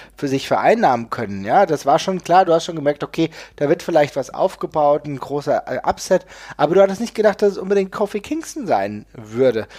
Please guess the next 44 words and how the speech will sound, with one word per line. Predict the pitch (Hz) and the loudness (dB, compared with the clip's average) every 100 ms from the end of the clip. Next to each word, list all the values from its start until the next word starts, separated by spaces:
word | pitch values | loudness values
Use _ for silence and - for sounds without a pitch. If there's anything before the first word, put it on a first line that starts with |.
| - _ | -20 _
Und | 165 - - | -8 -8 -10
dieser | 185 202 190 156 - | -6 4 6 6 2
späte | - - 170 196 165 | -10 -2 0 2 4
Run, | 156 220 | 4 4
den | 175 143 | 2 2
er | 139 | 0
übrigens | 139 143 123 | 0 -2 -4
auch | 110 123 - | -8 -10 -14
gut | 143 | -14
getragen | 143 - 139 151 175 | -10 -4 2 2 2
hat, | 165 143 - - - - | -2 -4 -6 -20 -20 -12
dass | 143 135 | -6 0
er | 143 135 | 0 4
wirklich | 180 202 208 160 | 4 4 0 -4
mal | 160 156 | 2 2
diesen | 147 143 139 | 2 -2 -4
Heavyweight-Title | 127 160 185 160 156 - 135 143 143 | -2 -2 0 0 -2 0 -2 0 -2
gehalten | 135 120 120 - 131 | -2 0 -2 -2 -4
hat, | 117 | -4
über | 131 131 123 113 | -2 2 2 2
auch | |
eine | 117 120 | -4 -6
lange | 107 117 | -4 -4
Zeit. | - 151 165 | 0 2 2
Insgesamt | 151 143 135 127 | 0 -10 -6 -4
waren's | 120 117 | -4 -6
hundertachtzig | 139 131 - - - 113 | -4 -4 -4 -8 -10 -8
Tage. | - 135 151 147 - - - - | 0 2 2 -2 -12 -20 -20 -6
Jetzt | 135 131 - | -2 -2 -2
ist | 127 | 0
er | 131 | 0
dann | |
wieder | 120 120 | 2 0
im | 120 | 0
Tag-Team-Verbund. | - 165 - 165 147 143 127 139 - - - - | 0 -6 -4 -6 -2 -2 -2 -4 -6 -16 -20 -4
Ähm, | 139 143 | -2 -2
es | 156 | 2
ist | 175 | 4
aber | 180 | 4
jetzt | 156 160 - | 4 2 2
dadurch | 147 165 160 | 4 4 2
so, | - | -2
dass | 165 160 | -2 -2
du | - 156 | -4 -16